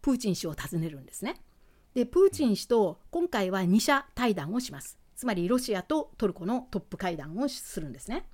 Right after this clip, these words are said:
で、この時のね、トルコ側の目的はやっぱりね、しつこく、エルドアン氏は、あの、まあ、あのー、めげずにね、もう一回、そのシリアの北部をね、爆撃させてくれってね、その了解を求めるのが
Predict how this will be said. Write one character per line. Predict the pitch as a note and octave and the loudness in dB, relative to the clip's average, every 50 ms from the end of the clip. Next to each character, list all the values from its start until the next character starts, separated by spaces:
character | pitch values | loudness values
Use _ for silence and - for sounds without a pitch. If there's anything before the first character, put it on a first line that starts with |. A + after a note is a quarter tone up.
| - - - - - - - - - - | -20 -20 -20 -20 -20 -20 -20 -20 -8 -2
で、 | - G#3+ | -2 0
こ | - - D#4 | 2 2 2
の | F#4 A4 | 2 4
時 | A4+ B4 A#4+ A#4 F#4+ | 4 2 4 6 4
の | C#4+ G#3+ | 6 6
ね、 | F#3+ G3 G#3 G3+ F#3 | 4 4 2 2 2
ト | - D#4+ F4+ | 2 4 4
ル | F#4 F4 | 4 4
コ | - B3+ A#3+ G#3 - - | 2 2 0 0 0 0
側 | F#3+ G#3+ G#3 G3+ G#3 | -2 0 2 2 2
の | A#3 D4 D4+ B3+ G#3 | 4 4 4 2 2
目 | F#3 F#3+ F#3+ - | 2 0 0 0
的 | - B3 A#3+ B3 | -4 -4 0 0
は | A#3+ G3+ | 2 2
や | F3 F3 | 2 0
っ | - - | 0 2
ぱ | - C#4+ | 2 2
り | C4 G#3+ | 2 2
ね、 | G3 D#3 | 0 -2
し | - | -2
つ | - - | -4 0
こ | - C#4 B3 | 2 2 2
く、 | - E3+ C#3+ - - - - - | 2 0 -8 -8 -10 -16 -6 0
エ | A#3 A3+ | 2 2
ル | A#3+ G#3+ | 2 2
ド | G3+ | 2
ア | F3+ | 0
ン | E3 D#3+ | 0 -2
氏 | D3+ - E3 | -4 -6 -4
は、 | D#3+ E3 E3 D3+ - - - - - - - - - - | -2 -2 -2 -2 -4 -10 -20 -20 -20 -20 -20 -18 -10 -2
あ | - F3+ | 0 2
の、 | F#3+ F#3+ | 4 4
ま | G#3 A3+ G3 E3 D#3+ - - - - - | 4 4 4 2 0 -4 -16 -20 -10 -2
あ、 | - | 0
あ | G3 | 2
の | G3 G3 F#3+ F#3 F3+ F3+ F3+ F3+ F3 F3 E3+ E3+ E3 E3 D#3+ D#3+ E3 | 4 4 4 4 2 2 2 0 0 -2 -2 -4 -4 -6 -6 -2 2
ー、 | |
め | E3 F3+ G3+ | 6 6 8
げ | G3+ B3+ B3+ | 8 8 6
ず | B3 C4+ | 6 6
に | B3+ B3 A#3+ | 6 6 6
ね、 | A#3 G#3 | 6 6
も | F#3 G3+ B3+ | 6 6 6
う | C#4 | 4
一 | B3+ - | 4 0
回、 | - - A#3 - G#4 G4 - - - - - | 0 2 2 4 2 2 -2 -8 -20 -20 -10
そ | - - A3+ | -4 0 2
の | G#3+ G#3 | 2 2
シ | G3+ - - C#4+ | 2 4 4 6
リ | B3 A#3 | 6 8
ア | G3+ | 6
の | F#3 F3 | 6 4
北 | - G#3+ G3+ - | 4 2 2 0
部 | F3+ E3 D#3+ | -4 -4 -4
を | D#3 | -4
ね、 | D#3 D#3+ E3 D#3+ - - | -2 -4 -4 -6 -6 -2
爆 | - F#3 E3+ - | 0 0 2 2
撃 | F#3+ G3+ B3+ B3+ - | 2 2 2 0 0
さ | - G#3+ | -2 0
せ | G#3 - - | 4 4 4
て | - G#3+ | 4 4
く | G3+ - | 4 6
れ | G3+ G3+ | 6 6
っ | G3 G3 | 6 4
て | - - F3 E3 | 0 -4 -2 2
ね、 | F3 G3 | 2 2
そ | F3+ - B3 | 4 6 6
の | B3+ | 8
了 | B3+ A#3+ C4 C4 | 8 8 8 6
解 | B3+ C4 B3+ A#3 | 6 6 6 6
を | A#3 | 8
求 | G#3+ A#3 A3 G#3+ A#3+ | 6 6 6 6 4
め | A3+ A3 A3+ G#3+ | 4 2 2 2
る | G3 G3+ | 2 4
の | G#3 B3 | 4 4
が | F4 G4 C4+ A3 | 6 4 4 2